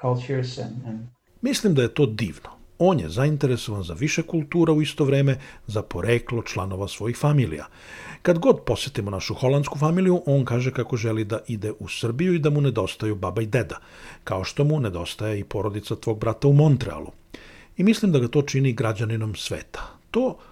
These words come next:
Speaker 2: obogaćujuće iskustvo i da je važno za njega da shvati da postoji mnogo više od samo jedne zemlje.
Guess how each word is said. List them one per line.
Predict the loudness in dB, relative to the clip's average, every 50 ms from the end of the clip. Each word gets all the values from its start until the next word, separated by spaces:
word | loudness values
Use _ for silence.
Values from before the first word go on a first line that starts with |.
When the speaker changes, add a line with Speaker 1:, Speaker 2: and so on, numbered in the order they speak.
| -20 -20 _ _ _ _ _ _ _ -4
Speaker 2:
obogaćujuće | 0 2 2 4 4 4 4 4 2 2 2 2 2 0 -4 -6
iskustvo | -8 -8 -8 -10 -10 -8 -10 -10 -12 -14 -16 -18 -20 -20 -20 -20 -20 _ _ _ _ _ _ 4
i | 6
da | 6 6
je | 6
važno | 4 4 4 4 4 4 4 2
za | 2 0 0
njega | -2 -2 0 0 0
da | -2 -2
shvati | -4 -4 -4 -4 -4 -2 -2 -2 -2
da | -2 -4
postoji | -4 -6 -6 -6 -6 -4 0 2 2 2 2 0 0 -4 -8 -20 -20 -20 _ _ -8
mnogo | -4 -4 -2 -2
više | -2 -2 -2 0 0 0
od | 0 0
samo | 0 2 2 4
jedne | 4 4 4 2 2 0 -2
zemlje. | -2 -4 -8 -8 -10 -12 -14